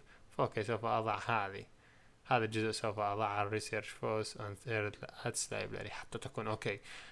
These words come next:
هذه الكلمة مركزة، arts library، third party library. فانظر، فوس، هاي سمول، ما إلى ذلك. هناك كثير من التاجز اللي ترى تستطيع أن تذهب بالموقع الأول در شرحناها،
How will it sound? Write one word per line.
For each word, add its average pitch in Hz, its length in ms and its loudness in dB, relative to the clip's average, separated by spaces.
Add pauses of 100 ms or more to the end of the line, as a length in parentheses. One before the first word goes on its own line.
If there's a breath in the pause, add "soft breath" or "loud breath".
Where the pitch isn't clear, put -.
(140 loud breath)
هذه 131 200 12
الكلمة 120 320 6
مركزة، 107 460 4
arts 131 180 6
library، 107 540 4 (600 soft breath)
third 123 140 12
party 113 220 8
library. 101 440 4
فانظر، 233 420 8 (460 loud breath)
فوس، 180 540 12 (440)
هاي 143 260 10
سمول، 151 400 8
ما 135 120 8
إلى 127 180 10
ذلك. 123 300 6
هناك 240 200 10
كثير 214 500 4
من 196 100 4
التاجز 180 480 6
اللي 123 200 8
ترى 135 420 8
تستطيع - 280 6
أن 135 60 6
تذهب 135 240 6
بالموقع 131 440 6
الأول 120 320 8
در 123 120 6
شرحناها، 120 440 4